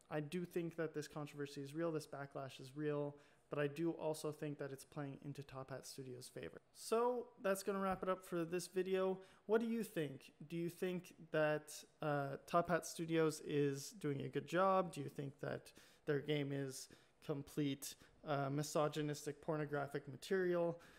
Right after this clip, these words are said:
Uh, what do you think? I'd like to hear from you. So leave a comment down below,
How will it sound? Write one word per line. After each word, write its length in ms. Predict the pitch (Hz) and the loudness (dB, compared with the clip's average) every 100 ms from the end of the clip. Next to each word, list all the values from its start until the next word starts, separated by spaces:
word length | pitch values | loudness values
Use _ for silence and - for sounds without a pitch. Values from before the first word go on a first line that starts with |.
| - - | -14 -2
Uh, 420 | 151 147 147 147 | 2 4 4 2
what 220 | 160 202 | 4 4
do 60 | 220 | 4
you 100 | 233 | 0
think? 280 | 226 180 147 | 0 0 2
I'd 100 | 143 | 2
like 200 | 160 160 | 2 0
to 80 | |
hear 180 | 156 170 | -2 -2
from 180 | 170 156 | 0 0
you. 160 | 156 147 | 0 -2
So 160 | - | -2
leave 240 | 151 208 240 | 0 0 0
a 40 | |
comment 440 | - 226 220 214 | 2 4 2 0
down 220 | 185 175 170 | 0 0 2
below, 500 | 156 143 139 175 | 2 2 2 0